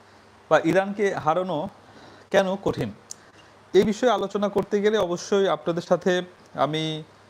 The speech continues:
বেশ কিছু তথ্যপাত্র তুলে ধরবো এবং সেই তথ্যপাত্র নিয়েই আপনাদের সাথে আজকে আমি কথা বলবো।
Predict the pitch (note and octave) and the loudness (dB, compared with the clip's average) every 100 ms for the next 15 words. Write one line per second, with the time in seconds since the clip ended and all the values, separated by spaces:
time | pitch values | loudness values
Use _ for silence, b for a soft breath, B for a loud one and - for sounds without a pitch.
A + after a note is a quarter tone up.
0 | - C#3 D3+ - E3+ E3 D#3 - D#3+ E3 | -14 -2 -2 0 -6 -2 -4 -4 -2 0
1 | E3 D3+ D#3 D#3 D#3+ F3 G3+ E3 D#3 D#3+ | -2 -2 0 2 2 2 0 -2 -2 -4
2 | - D#3 - E3 D#3 - D#3+ D3 D#3 D#3+ | 0 -2 -2 0 0 0 -6 -4 -4 -4
3 | C#3 C3+ C#3 C#3 C#3 C3+ C#3+ - D#3+ B2+ | -2 -4 -6 -6 -6 -6 -8 -8 -8 -6
4 | A#2+ A2 G2+ A2 | -6 -8 -6 -6